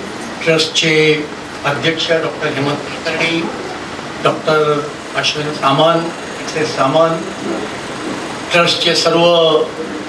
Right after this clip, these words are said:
विश्वस्त आणि इतक्या मोठ्या संख्येने उपस्थित असलेले सर्व महालक्ष्मी ट्रस्टचे हितचिंतक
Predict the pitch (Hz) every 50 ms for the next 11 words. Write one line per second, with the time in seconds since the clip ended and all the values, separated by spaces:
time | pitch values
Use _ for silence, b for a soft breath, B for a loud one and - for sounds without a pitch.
0 | - - - - - - - - - - - - - - - - - - 151 -
1 | - 196 196 - - - - 156 156 151 - - - - - - - - - -
2 | - - - - - - - - 151 156 156 160 165 156 160 160 - 180 190 185
3 | 185 160 151 156 - 180 175 175 175 175 170 170 - - - - - - - -
4 | - - - - - - - - - - - 156 156 151 - - 175 175 180 180
5 | 170 151 151 - - - - - - 202 196 175 160 151 - 170 165 165 165 165
6 | 165 160 160 156 151 147 - - - - - - - - - - - - - -
7 | - - - 160 156 165 165 170 165 160 156 156 151 156 - - - - - -
8 | - - - - - - - - - - - - - 151 151 147 165 170 165 156
9 | 156 - 175 170 170 170 175 170 170 165 165 160 - 165 160 160 156 - - -
10 | 165 147 147 135 - 165 160 - 165 156 156 - 160 170 175